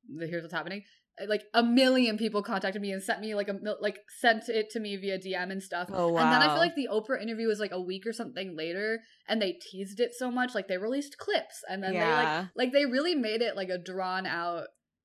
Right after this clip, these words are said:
Speaker 1: I don't know.
Speaker 2: Yeah,
Speaker 1: I
Speaker 2: it was,
Speaker 1: was
Speaker 2: like, a
Speaker 1: just,
Speaker 2: media
Speaker 1: like,
Speaker 2: event. It was a
Speaker 1: yeah.
Speaker 2: party.
Speaker 1: I
Speaker 2: It
Speaker 1: mean,
Speaker 2: was a
Speaker 1: it's
Speaker 2: social media
Speaker 1: cool.
Speaker 2: party.
Speaker 1: It's cool. Like, there's obviously not a lot of, like, trans mask people in the public eye. Uh,
Speaker 2: For sure.
Speaker 1: Or, like, it's becoming, you know, increasingly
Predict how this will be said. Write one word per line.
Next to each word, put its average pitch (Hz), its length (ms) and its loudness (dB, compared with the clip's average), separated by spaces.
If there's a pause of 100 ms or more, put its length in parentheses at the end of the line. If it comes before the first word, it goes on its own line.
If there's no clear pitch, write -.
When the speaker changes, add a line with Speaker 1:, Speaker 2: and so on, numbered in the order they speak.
(240)
Speaker 1:
I 240 120 0
don't 247 140 4
know. 220 180 4
Speaker 2:
Yeah, 170 60 2
Speaker 1:
I 190 120 6
Speaker 2:
it 220 40 6
was, 233 100 6
Speaker 1:
was 277 120 2
Speaker 2:
like, 262 80 4
a - 20 6
Speaker 1:
just, 180 60 4
Speaker 2:
media 180 320 4
Speaker 1:
like, 165 80 2
Speaker 2:
event. 147 440 -2 (120)
It 262 60 6
was 330 100 8
a 220 60 6
Speaker 1:
yeah. 233 180 6
Speaker 2:
party. 160 580 2 (480)
Speaker 1:
I 254 40 0
Speaker 2:
It - 20 2
Speaker 1:
mean, 294 60 6
Speaker 2:
was 359 80 6
a - 20 2
Speaker 1:
it's 453 80 0
Speaker 2:
social 254 300 6
media 196 260 6
Speaker 1:
cool. 175 80 -2
Speaker 2:
party. 156 540 -2
Speaker 1:
It's 285 220 2
cool. 196 260 -2
Like, 180 160 -4
there's 190 160 -4
obviously 185 280 -2
not 160 160 -6
a 165 40 -8
lot 160 160 -6
of, 156 80 -10
like, 170 140 -8 (560)
trans 170 340 -4
mask 160 320 -6
people 170 280 -6
in 160 120 -4
the 143 60 -6
public 165 360 -6
eye. 143 400 -2 (220)
Uh, 175 140 -2
Speaker 2:
For - 40 2
sure. 160 420 -2 (140)
Speaker 1:
Or, 190 180 2
like, 185 140 -2
it's 190 160 -8
becoming, 180 480 -6
you 170 100 -6
know, 104 220 -10 (140)
increasingly 170 640 -8